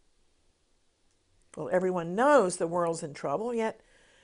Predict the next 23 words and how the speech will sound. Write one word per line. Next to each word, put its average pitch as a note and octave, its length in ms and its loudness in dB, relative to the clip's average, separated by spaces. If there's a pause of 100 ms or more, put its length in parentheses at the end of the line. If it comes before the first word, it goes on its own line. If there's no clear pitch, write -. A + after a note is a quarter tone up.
(140)
they A3+ 100 4
keep C4+ 260 0
crying D4+ 400 0
for A#3 120 2
peace D3 420 -8
as F3+ 180 -2
if F#3+ 220 -4
global A3 420 4
peace E3+ 440 -8
can F3 280 -6
evolve G3 720 -2 (480)
without G#3 440 4
the C#4+ 80 -4
return, F#3 720 -10
without G#3 380 -2
the A#3+ 80 -6
presence F#3+ 720 -4 (640)
of F3+ 100 0
the F3+ 80 0
Prince - 340 -6
of B2+ 120 -10
Peace, C3 400 -12 (380)
Jesus. - 600 -10